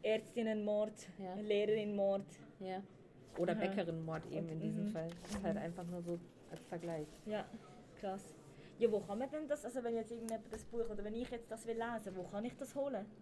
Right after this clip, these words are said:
Speaker 2: Ich hab's im Oreil Füßli bestellt,
Speaker 1: Mhm.
Speaker 2: ähm, aber man kann's auch auf Amazon bestellen.
Speaker 1: Okay.
Speaker 2: Ja.
Speaker 1: Alles klar. Ja, also ich find's mega spannend, ist auch nicht sehr dick, gell?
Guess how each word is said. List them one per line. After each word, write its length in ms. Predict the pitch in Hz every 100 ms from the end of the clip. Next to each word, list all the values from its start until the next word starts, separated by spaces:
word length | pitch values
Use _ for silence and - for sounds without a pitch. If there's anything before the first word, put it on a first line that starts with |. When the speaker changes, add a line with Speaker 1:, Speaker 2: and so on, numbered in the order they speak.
| - - - - -
Speaker 2:
Ich 200 | 214 202
hab's 280 | 277 277 -
im 220 | - 226 196
Oreil 240 | 208 196
Füßli 440 | 196 226 - 277 302
bestellt, 440 | 302 - 330 392 415
Speaker 1:
Mhm. 280 | 220 220 285 - - - - -
Speaker 2:
ähm, 440 | 220 233 233 233 -
aber 180 | 196 208
man 160 | 214 202
kann's 240 | 208 214
auch 160 | - 196
auf 140 | 180
Amazon 400 | 190 202 185 170
bestellen. 380 | 175 - 175 180 - - - - - - -
Speaker 1:
Okay. 340 | 190 190 170 160
Speaker 2:
Ja. 140 | 180 175 - - - - - -
Speaker 1:
Alles 280 | 120 180 175
klar. 240 | 180 156 - - - - - - - - - -
Ja, 240 | 220 220 202
also 180 | 220 226
ich 80 | 262
find's 300 | - 220 - -
mega 400 | 220 220 202 190
spannend, 400 | - 202 254 330
ist 120 | 269
auch 60 | 220
nicht 200 | 214 208
sehr 160 | 208 190
dick, 320 | - 320 -
gell? 200 | 254 302